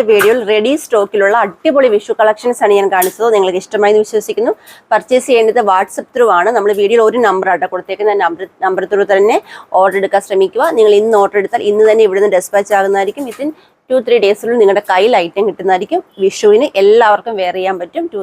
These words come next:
ത്രീ ഡേയ്സിനുള്ളിൽ തന്നെ ഐറ്റം കയ്യിൽ കിട്ടുന്നതായിരിക്കും. അപ്പോൾ നമുക്കിനി നാളെ സൺഡേ ആണ്. നമ്മൾ സൺഡേ നമുക്ക്,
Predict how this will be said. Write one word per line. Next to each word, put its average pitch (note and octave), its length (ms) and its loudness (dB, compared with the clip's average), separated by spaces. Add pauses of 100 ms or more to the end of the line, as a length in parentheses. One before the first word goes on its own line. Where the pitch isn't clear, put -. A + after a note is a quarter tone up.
ത്രീ G#3 180 -2
ഡേയ്സിനുള്ളിൽ G3 460 0
തന്നെ A#3 220 2
ഐറ്റം A3+ 260 -6
കയ്യിൽ E3+ 220 0
കിട്ടുന്നതായിരിക്കും. F#3 560 -4 (500)
അപ്പോൾ A3+ 200 -2
നമുക്കിനി A3 320 2 (140)
നാളെ G#3+ 260 2 (120)
സൺഡേ G#3 360 0 (100)
ആണ്. F3+ 140 0 (160)
നമ്മൾ G3 180 -4 (100)
സൺഡേ G3 400 0
നമുക്ക്, G#3+ 320 0